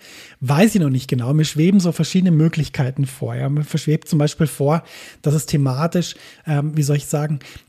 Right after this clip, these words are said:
immer ganz klar ist in einem bestimmten Moment, was ich in der Academy mache. Also, dass man zum Beispiel wirklich für zwei Wochen ein gewisses Thema hat, zum Beispiel Akkorde, und dass es dann sowohl im Podcast als auch im YouTube-Kanal, als auch auf der Website,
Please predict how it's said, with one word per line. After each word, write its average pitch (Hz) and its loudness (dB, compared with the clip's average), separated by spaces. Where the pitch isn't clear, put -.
immer 165 4
ganz 160 0
klar 143 0
ist 180 -2
in 143 -2
einem 147 2
bestimmten 147 -2
Moment, 139 2
was 131 -2
ich 165 0
in 160 2
der 131 0
Academy 147 0
mache. 127 -4
Also, 127 -6
dass 131 -10
man 135 -2
zum 143 -4
Beispiel 131 -4
wirklich 147 -2
für 143 -4
zwei 139 -4
Wochen 151 -2
ein 131 -4
gewisses 160 -2
Thema 165 0
hat, 208 -8
zum 143 -4
Beispiel 131 -6
Akkorde, 147 -2
und 156 -2
dass 147 0
es 160 -2
dann 139 0
sowohl 139 4
im 185 2
Podcast 143 -2
als 160 0
auch 160 -2
im 151 2
YouTube-Kanal, 147 0
als 165 -2
auch 139 -4
auf 143 -4
der 135 -2
Website, 131 -4